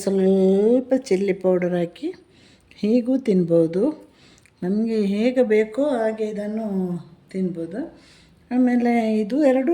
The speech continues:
ನಿಮಗೆ ಸಾಕಾಗಿಲ್ಲ ಅಂದರೆ ಮೇಲೆ ಲೆಮನ್ ಹಾಕಿ ಹಾಗೂ ಕೂಡ ತಿನ್ಬೋದು. ನಮಗೆ ಒಟ್ಟಲ್ಲಿ ನಮ್ಮ ಬಾಯಿಗೆ ಹೇಗೆ ರುಚಿನೋ ಹಾಗೆ ಆ ರೀತಿಯೆಲ್ಲ ತಿನ್ಬೋದು. ಇದ್ರ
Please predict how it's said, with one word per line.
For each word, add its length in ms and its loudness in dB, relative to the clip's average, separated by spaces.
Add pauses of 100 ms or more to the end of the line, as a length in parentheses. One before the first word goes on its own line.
ನಿಮಗೆ 320 4
ಸಾಕಾಗಿಲ್ಲ 560 0
ಅಂದರೆ 180 0 (120)
ಮೇಲೆ 240 0 (120)
ಲೆಮನ್ 380 2
ಹಾಕಿ 380 -2 (800)
ಹಾಗೂ 360 -4 (140)
ಕೂಡ 120 -2 (160)
ತಿನ್ಬೋದು. 580 -4 (1120)
ನಮಗೆ 440 0 (300)
ಒಟ್ಟಲ್ಲಿ 440 0 (120)
ನಮ್ಮ 220 2 (120)
ಬಾಯಿಗೆ 380 2
ಹೇಗೆ 280 0
ರುಚಿನೋ 420 -2 (140)
ಹಾಗೆ 320 -2 (180)
ಆ 40 -2 (120)
ರೀತಿಯೆಲ್ಲ 440 -2 (140)
ತಿನ್ಬೋದು. 520 -4 (3000)
ಇದ್ರ 360 0